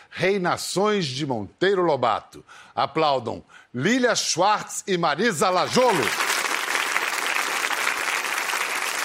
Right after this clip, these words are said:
Cara, que livro bonito. É, é, é um livro, na verdade, é uma autobiografia para crianças e adolescentes. Aqui você vê? Como se diz, crianças e adolescentes de todas as idades.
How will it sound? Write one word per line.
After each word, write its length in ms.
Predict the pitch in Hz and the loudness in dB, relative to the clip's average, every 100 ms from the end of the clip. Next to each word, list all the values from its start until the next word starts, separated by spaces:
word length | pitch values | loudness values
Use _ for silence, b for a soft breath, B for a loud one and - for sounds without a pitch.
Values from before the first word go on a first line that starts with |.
| - - - - - - - - | -4 -4 -4 -4 -4 -4 -4 0
Cara, 220 | 143 143 139 | 2 4 2
que 160 | - | 2
livro 320 | 147 156 135 135 | 2 2 2 2
bonito. 440 | 127 117 113 - | 4 4 2 4
É, 540 | 131 - 143 143 135 156 | 2 4 0 0 0 2
é, 20 | |
é 40 | |
um 80 | 160 | 2
livro, 260 | 156 208 156 | 4 2 4
na 120 | 165 | 2
verdade, 600 | 143 135 160 180 151 135 B B B - | 2 2 0 0 -4 -10 B B B -4
é 120 | 147 | -2
uma 220 | 160 165 | 0 0
autobiografia 1600 | 156 151 180 180 175 151 - - 110 101 95 92 - - 82 80 - - | 2 4 4 4 2 0 -4 -6 -4 -2 -2 -2 -4 -8 -8 -8 -6 -2
para 160 | 123 | -2
crianças 760 | 123 117 123 156 180 123 127 101 | -2 0 2 2 0 0 -2 0
e 40 | |
adolescentes. 1000 | 110 110 117 104 - 131 147 147 - - - _ _ _ | 0 2 0 0 0 0 0 -4 -10 -10 -16 _ _ _
Aqui 280 | 110 98 120 | -12 -6 -2
você 260 | 110 - 104 | -2 -2 -2
vê? 220 | 156 233 - _ _ _ | -2 -4 -10 _ _ _
Como 160 | 127 127 | -8 -6
se 140 | 120 | -4
diz, 240 | 147 180 | -4 -4
crianças 440 | - 135 151 143 110 | -2 0 0 0 0
e 40 | |
adolescentes 640 | 104 117 107 - 151 - 98 | 0 0 0 -2 -6 -6 -10
de 100 | 110 | -8
todas 360 | - 151 98 | -4 -4 -4
as 120 | 92 | -6
idades. 600 | 85 - 87 76 - - | -8 -4 -4 -6 -14 -14